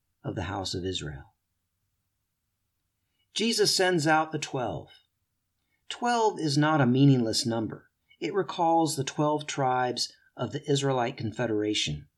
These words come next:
most of which were lost in the Assyrian invasion centuries before the story in Matthew takes place. And remember, the term lost in the prophetic literature refers to the Israelites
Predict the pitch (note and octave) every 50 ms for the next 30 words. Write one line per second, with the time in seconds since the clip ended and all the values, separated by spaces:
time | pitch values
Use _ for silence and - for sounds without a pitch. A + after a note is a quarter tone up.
0 | _ _ _ _ _ _ _ _ _ - C#3 D3 E3+ D#3 - D#3 D3 C#3 C#3 C3+
1 | C3 - - - C3+ B2 A2+ A#2 C3 C3+ B2+ G#2+ E2+ - - - - - _ _
2 | - A#2 A2 G#2+ A2 G#2 - - - B2+ A#2 A2+ A2+ A2 A2 G2+ G2 F#2+ G#2 G#2+
3 | G#2+ G#2+ G#2 G#2 F#2 E2+ E2+ - - _ _ _ _ - - - E3+ E3 F3 E3
4 | - D#3+ D#3 D3 C#3+ C3+ B2 B2+ A2 - - C3+ C3 B2 A#2 A#2 - - - C#3
5 | A#2+ A#2 A2+ A2 G#2 G2+ G2+ G#2 G#2 G2+ - - - F#2 - - D#2+ - - -
6 | - - G2 - - - - - - - _ _ _ _ _ _ _ _ _ _
7 | _ _ _ _ _ _ _ _ _ _ - - - F3+ E3+ D#3+ D#3+ D#3 D#3 F3+
8 | G3+ F#3+ C#3+ A#2 A2 A2+ - C3+ - - - E3 D#3+ D#3 D3 C#3 C3+ D3 C#3 B2
9 | A#2+ C3 D3 D#3 C3 G2 F2+ A2 - - - - - _ _ _ _ _ _ -
10 | B2+ B2+ A#2+ A#2+ A#2+ A2+ - D3 C#3 C3 B2 - - C#3 C#3 C3+ A#2+ - - -
11 | F2+ D#2+ D#2+ D#2+ - _ - _ _ - C#3 C#3 - F3 F3 F3+ F3+ E3 - -
12 | D#3+ D3 C#3 C#3+ C#3+ - F3 F3 E3 E3+ D#3+ D#3 D3+ C#3+ D3 C#3+ - -